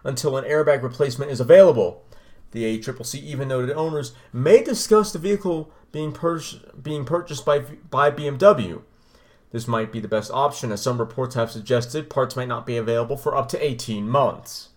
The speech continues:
In a statement to the Sydney Morning Herald, B M W Australia said B M W has decided to voluntarily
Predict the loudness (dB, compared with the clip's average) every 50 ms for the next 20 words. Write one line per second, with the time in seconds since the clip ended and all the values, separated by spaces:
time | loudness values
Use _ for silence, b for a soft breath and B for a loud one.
0 | _ _ -6 -6 -4 -4 -2 -2 -4 -4 -4 -6 -10 -10 -10 -10 -10 -10 -8 -8
1 | -8 -8 -10 -10 -8 0 0 0 0 0 -4 -6 -6 -6 -4 -2 -2 -2 -4 -4
2 | -6 -6 -6 -2 0 2 4 4 4 2 0 -4 -8 -16 b b b b b -8
3 | -6 -2 -2 -2 -2 0 0 -2 -2 0 2 6 8 8 8 8 4 0 2 2
4 | 2 2 2 2 -2 -6 -8 -8 -6 -6 -6 -4 -4 -4 -4 -4 -8 -10 -10 -12
5 | -12 -12 -12 -6 -4 -4 -2 -2 -4 -6 -8 -8 -8 -8 -8 B B B B B
6 | B B _ _ -6 -4 -2 -2 -2 -2 -4 -6 -8 -8 0 4 4 6 6 4
7 | 2 -2 -10 -16